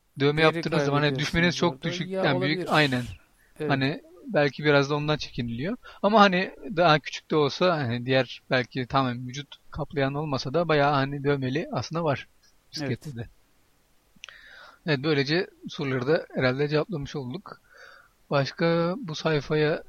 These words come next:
Speaker 1: yayının sayfasına da herhalde gelen başka soru yok. O zaman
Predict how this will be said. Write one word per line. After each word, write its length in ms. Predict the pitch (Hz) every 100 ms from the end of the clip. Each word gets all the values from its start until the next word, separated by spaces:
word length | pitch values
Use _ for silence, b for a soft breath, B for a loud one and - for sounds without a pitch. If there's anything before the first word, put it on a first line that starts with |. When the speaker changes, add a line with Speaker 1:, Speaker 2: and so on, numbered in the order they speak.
| 277
Speaker 1:
yayının 360 | 139 139 143
sayfasına 600 | 139 143 131 151 - 147
da 160 | 139 127
herhalde 380 | 127 156 147 120
gelen 300 | 123 123 120
başka 260 | 117 - 117
soru 200 | 117 127
yok. 160 | -
O 60 | 156
zaman 360 | 131 135 175